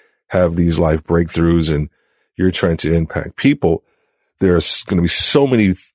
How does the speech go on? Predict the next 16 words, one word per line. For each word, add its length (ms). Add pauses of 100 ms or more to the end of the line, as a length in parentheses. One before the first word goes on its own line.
(140)
people 460
vying 420
for 100
your 200
time. 520 (300)
You 180
have 540
to 180
be 240
able 220
to 400 (420)
learn 180
how 140
to 60
say 220
no. 340